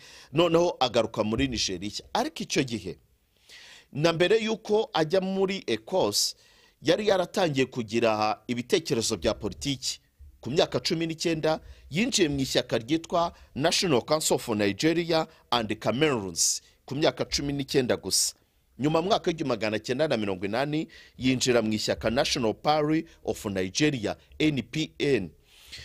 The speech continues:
Iri shyaka rero yaje gukomeza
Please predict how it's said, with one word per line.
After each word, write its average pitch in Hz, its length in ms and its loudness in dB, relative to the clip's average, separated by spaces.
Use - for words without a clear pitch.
Iri 180 200 2
shyaka 180 360 4
rero 208 440 4
yaje 160 380 2
gukomeza 123 800 0